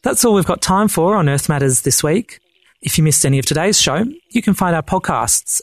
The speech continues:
at three C R dot org dot A U forward slash Earth Matters.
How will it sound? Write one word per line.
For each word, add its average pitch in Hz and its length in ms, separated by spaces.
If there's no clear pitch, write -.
at 127 220
three 151 220
C 139 200
R 175 340
dot 180 160
org 151 320
dot 165 140
A 143 100
U 139 300
forward 160 220
slash - 500
Earth 131 200
Matters. 113 540